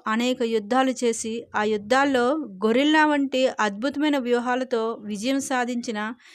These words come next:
శివాజీ మహారాజ్ కూడా ఒక రాంగ్ పర్సన్ తన భార్య అయినందుకు ఆమె చేసిన నీచమైన, కుటిలమైన మోసానికి బలైపోయారు. ఇది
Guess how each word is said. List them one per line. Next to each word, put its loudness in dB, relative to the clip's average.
శివాజీ 2
మహారాజ్ 0
కూడా -2
ఒక 0
రాంగ్ 4
పర్సన్ 2
తన 0
భార్య 2
అయినందుకు -2
ఆమె 0
చేసిన -2
నీచమైన, -2
కుటిలమైన -2
మోసానికి -2
బలైపోయారు. 0
ఇది 2